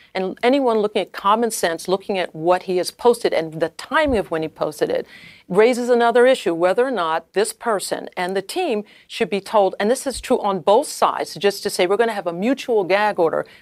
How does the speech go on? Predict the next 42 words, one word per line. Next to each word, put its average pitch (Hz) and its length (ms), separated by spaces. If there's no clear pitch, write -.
And 196 100
I 247 60
would 285 100
expect - 420
that 214 180
may 196 180
come 180 320
next. - 380
And 180 260
I'm 180 140
afraid 208 640
that 170 180
what 170 160
after 175 280
that, 196 360
if 208 220
indeed 185 300
the 165 80
gag 175 280
order 160 220
is 147 140
issued, 170 260
which 170 180
is 175 140
not 208 260
a 202 60
First - 380
Amendment 165 500
issue 151 320
at 135 80
all, 156 400
is 175 100
basically 196 420
saying, 160 340
"Don't 214 420
talk 220 440
about 170 360
this 165 160
outside 185 500
of 151 120
the 151 60
courtroom." 220 460